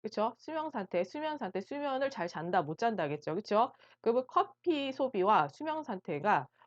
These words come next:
어떤 연관성이 있는지 검증을 해보면 지금 일이 나왔습니다.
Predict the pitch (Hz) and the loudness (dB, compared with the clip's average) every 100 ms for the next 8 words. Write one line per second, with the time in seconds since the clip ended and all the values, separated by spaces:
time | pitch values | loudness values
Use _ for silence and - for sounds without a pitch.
0 | _ 180 185 233 175 165 202 214 196 185 | _ -4 -2 -2 -2 -2 -2 -2 -4 -4
1 | 156 160 180 185 156 165 202 196 214 247 | -4 -4 -4 -4 -4 -2 -2 -2 -4 -2
2 | 220 208 196 170 175 - - 339 403 285 | -2 -4 -6 -8 -8 -8 -6 0 0 0
3 | 196 - 156 143 143 | -2 -4 -8 -2 -2